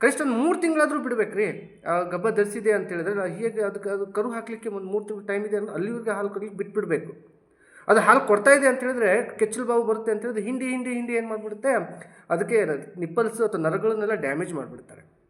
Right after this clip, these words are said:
ಆ ಕಾರಣದಿಂದನೂ ಕೂಡ ಅದು ಹಾಲು ಬಿಟ್ಕೊಳ್ಳೋ ತುಂಬ, ತುಂಬಾನೇ ಕಡಿಮೆ ಆಗ್ಬಿಡುತ್ತೆ ಆಟೋಮೆಟಿಕ್ಲಿ. ಹಾಗಾಗಿ ಈ ಥರ ನೀವು ಈ ಥರ ಹಸು ತಂದ ಇವೆಲ್ಲ ಅಂಶ, ಅಂಶಗಳನ್ನು ಗಮನಿಸಬೇಕಾಗ್ತದೆ.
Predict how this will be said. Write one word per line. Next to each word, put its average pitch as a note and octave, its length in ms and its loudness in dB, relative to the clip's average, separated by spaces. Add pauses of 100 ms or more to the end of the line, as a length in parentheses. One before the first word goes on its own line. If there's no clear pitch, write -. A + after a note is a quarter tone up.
(600)
ಆ A3 120 8
ಕಾರಣದಿಂದನೂ C4 520 6
ಕೂಡ C#4 160 -2
ಅದು A3+ 120 2
ಹಾಲು F#3 240 4
ಬಿಟ್ಕೊಳ್ಳೋ F3+ 460 0
ತುಂಬ, F3+ 380 -2
ತುಂಬಾನೇ G3 360 -4
ಕಡಿಮೆ D#3+ 320 -4
ಆಗ್ಬಿಡುತ್ತೆ C3 280 -6
ಆಟೋಮೆಟಿಕ್ಲಿ. - 760 -12 (320)
ಹಾಗಾಗಿ C4 360 0
ಈ B3 260 -4
ಥರ D4+ 220 0
ನೀವು B3+ 260 -2 (360)
ಈ F#3+ 80 -2
ಥರ G#3+ 180 -2
ಹಸು F#3+ 240 -8
ತಂದ G#3 240 -4
ಇವೆಲ್ಲ G#3 460 -2
ಅಂಶ, G#3+ 380 -4
ಅಂಶಗಳನ್ನು G#3 440 -6
ಗಮನಿಸಬೇಕಾಗ್ತದೆ. D#3 840 -8